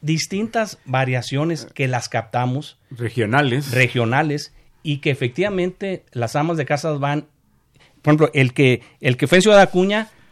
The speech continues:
Speaker 1: él enfrentó un, una variación más alta que el, que el promedio y que el general. El que fue, eh, en Tehuantepec hasta le redujo, hasta vio una reducción en el precio. Entonces, todas estas variaciones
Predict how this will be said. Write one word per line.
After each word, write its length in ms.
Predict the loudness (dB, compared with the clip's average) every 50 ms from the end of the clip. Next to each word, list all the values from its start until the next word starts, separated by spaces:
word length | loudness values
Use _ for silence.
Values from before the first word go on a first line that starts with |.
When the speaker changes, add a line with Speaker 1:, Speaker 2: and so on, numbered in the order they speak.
| _ _ _ _ _ -2
Speaker 1:
él 140 | 0 0 0
enfrentó 340 | 0 0 0 0 0 -2
un, 80 | -4 -4 -6 -6
una 240 | -4 -2 0 2 2
variación 320 | 2 2 2 0 0 0
más 220 | 0 0 0 2 2
alta 280 | 0 0 0 -2 -6
que 120 | -4 -4 -4
el, 160 | -4 -6 -8
que 180 | _ -6 -4
el 100 | -4 -4
promedio 600 | -2 -2 -2 0 0 0 0 0 0 -2 -2 -4 _ _
y 160 | -8 -6 -6
que 400 | -4 -4 -4 -4 -2 -4 -6 -6 -6
el 200 | -6 -6 -6 -4
general. 480 | -4 -4 -2 -2 -4 -4 -6 -8 -12 -18 _ _ _ _ _ _ _ _ _ -20 -20 -20 _ _ _ 0
El 160 | 0 2 2
que 160 | 2 2 2
fue, 360 | 4 4 6 6 6 6 4 2
eh, 240 | 0 0 0 0 2 2
en 140 | 2 2
Tehuantepec 720 | 2 4 4 4 4 4 2 0 0 -2 -4 -4 -4 -6 _
hasta 280 | -4 -4 -2 0 0 0
le 100 | 0 2
redujo, 480 | 2 2 2 0 0 -2 -6 -10 -12 -14 _ _ _ _ _ _ _ _ _ _ _
hasta 300 | -6 -6 0 2 2 2
vio 160 | 4 4 4
una 120 | 4 4
reducción 400 | 4 2 2 0 0 0 0 0
en 140 | 2 2 0
el 80 | 0 0
precio. 320 | 0 -2 -4 -4 -8 -10 -14 _ _ _ _ _ _ _ _ _ _ _ _ _ _
Entonces, 360 | -10 -6 -2 -2 -2 -2 -2
todas 240 | 2 4 4 4 4
estas 260 | 2 0 0 0 0
variaciones 680 | 2 2 2 2 0 0 0 0 0 0 -2 -4 -6 -12